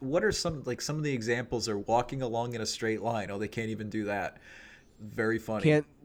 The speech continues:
Speaker 2: jump over a, a hurdle of two boxes of matches.
Speaker 1: Mm-hmm. Uh, waking up the neighbors by slamming a car door loudly. That must be a thing that they, like, suburban,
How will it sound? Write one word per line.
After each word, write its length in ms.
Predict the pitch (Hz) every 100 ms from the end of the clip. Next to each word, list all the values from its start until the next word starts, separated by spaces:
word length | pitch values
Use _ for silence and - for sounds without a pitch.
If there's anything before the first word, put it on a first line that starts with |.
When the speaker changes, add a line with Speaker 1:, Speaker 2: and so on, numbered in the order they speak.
| 123
Speaker 2:
jump 260 | - 143 135
over 520 | 147 131 135 131 117 - _ -
a, 360 | 135 123 120 113 110 - -
a 200 | 127 117 98 - - - - - _ - -
hurdle 480 | 92 135 156 147 143
of 160 | 123 -
two 460 | - 156 147 127 - - 110
boxes 440 | 151 143 - 147 127
of 100 | 120
matches. 640 | 127 131 131 147 139 - - - - - -
Speaker 1:
Mm-hmm. 380 | 113 95 101 101 -
Uh, 340 | 117 120 120 113
waking 380 | 127 151 160 156
up 120 | 143
the 80 | 131
neighbors 360 | 123 131 127
by 140 | 123 107
slamming 500 | - 107 107 117 110
a 80 | 104
car 320 | - 107 107
door 400 | 127 104 104 104
loudly. 360 | 101 98 98 101
That 240 | 131 147
must 300 | 139 135 -
be 180 | 143 135
a 60 | 107
thing 640 | - 110 107 127 147 151
that 260 | 139 135 -
they, 180 | 143 131
like, 300 | 120 110 -
suburban, 920 | 117 101 110 117 127 131 127 117